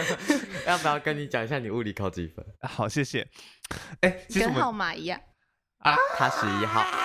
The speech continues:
Speaker 2: <laughs> 就准备要被当掉，当光光。
Speaker 1: 他也不会去重补修。
Speaker 2: 对，反正也没有办法修啊，四十分才可以修。
Speaker 1: 没有，四十分是补考。
Speaker 2: 没有，六十分是补考，四十分是死当。
Speaker 1: 对啊，死当就要去重补修啊。
Speaker 2: 好啦，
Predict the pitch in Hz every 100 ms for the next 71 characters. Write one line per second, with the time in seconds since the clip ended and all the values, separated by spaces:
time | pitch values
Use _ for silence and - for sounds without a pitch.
0 | - - - - - 381 - 403 381 -
1 | 381 339 339 - - 508 466 160 135 120
2 | 127 135 135 120 131 123 104 120 107 -
3 | 139 120 117 120 107 110 123 107 95 95
4 | 104 95 90 - - - - _ _ -
5 | - - 117 147 - 117 104 117 120 107
6 | - 107 110 151 127 123 120 113 113 110
7 | - 110 113 _ _ _ _ _ _ _
8 | _ _ _ - 170 180 139 175 143 123
9 | 123 127 - 90 - 101 _ _ - 143
10 | 110 - - - - 147 120 113 117 113
11 | 101 - 110 120 110 107 117 113 - -
12 | 104 - _ - 151 147 110 98 113 117
13 | 110 107 92 82 - 87 - - - _
14 | _ _ _ _ _ _ - -